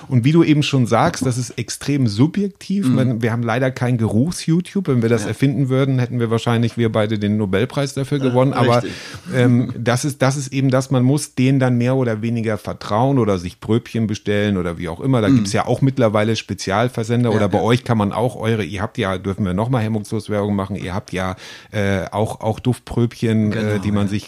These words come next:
Speaker 1: kann man sich die aktuell bestellen?
Speaker 2: Äh,
Speaker 1: Oder ist
Speaker 2: aktuell
Speaker 1: er
Speaker 2: nicht, also wer,
Speaker 1: Okay.
Speaker 2: wer das um, äh, im März zweitausenddreiundzwanzig hört, im Moment ist der Shop zu,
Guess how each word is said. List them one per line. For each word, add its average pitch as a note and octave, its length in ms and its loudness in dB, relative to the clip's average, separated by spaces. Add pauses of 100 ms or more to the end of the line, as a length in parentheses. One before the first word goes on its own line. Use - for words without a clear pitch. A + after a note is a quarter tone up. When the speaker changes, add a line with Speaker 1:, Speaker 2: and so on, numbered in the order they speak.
(120)
Speaker 1:
kann D3 120 2
man C#3+ 140 2
sich C3+ 160 -4
die C#3 200 -2
aktuell C#3 400 -4
bestellen? C#3+ 460 2
Speaker 2:
Äh, D3 40 2
Speaker 1:
Oder C3 160 0
ist - 60 0
Speaker 2:
aktuell - 240 2
Speaker 1:
er D3 40 2
Speaker 2:
nicht, D#3+ 320 -2
also B2 260 -4
wer, C3 140 2
Speaker 1:
Okay. A#2+ 180 4
Speaker 2:
wer C#3+ 140 -2
das D3 200 -2
um, B2+ 240 0
äh, A#2 200 -2
im A2 160 -2
März B2+ 360 -6
zweitausenddreiundzwanzig B2+ 1080 -6
hört, C3 240 -2
im B2+ 40 -4
Moment A#2+ 280 -4
ist A#2+ 120 -12
der A#2+ 80 -8
Shop A2+ 300 -10
zu, F#3 420 -6